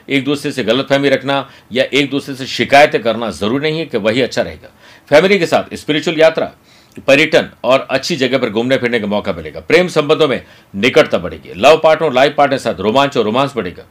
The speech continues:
प्रेम की शक्ति नफरत की ताकत से हजार गुना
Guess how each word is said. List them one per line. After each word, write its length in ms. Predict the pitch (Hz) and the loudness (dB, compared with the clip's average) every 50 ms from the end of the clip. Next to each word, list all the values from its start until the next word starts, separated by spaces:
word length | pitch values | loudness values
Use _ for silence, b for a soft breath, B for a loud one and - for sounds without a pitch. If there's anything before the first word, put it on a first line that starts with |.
| b b b b b b b b b b - | b b b b b b b b b b 2
प्रेम 260 | 151 170 202 233 233 | 4 6 6 6 4
की 100 | 190 190 | 2 -2
शक्ति 380 | - - 151 143 - 165 156 127 | 0 0 -2 -2 -2 -4 -2 0
नफरत 360 | 123 139 135 - 185 175 170 | 2 0 2 2 0 0 0
की 100 | - 143 | -2 -2
ताकत 340 | - 131 123 127 135 143 - | 0 0 0 0 -2 -4 -4
से 120 | - 120 | -2 -4
हजार 340 | 95 95 92 127 147 156 143 | -2 2 4 6 6 6 4
गुना 400 | 110 120 117 123 127 127 - | 2 -2 -2 -2 -4 -4 -8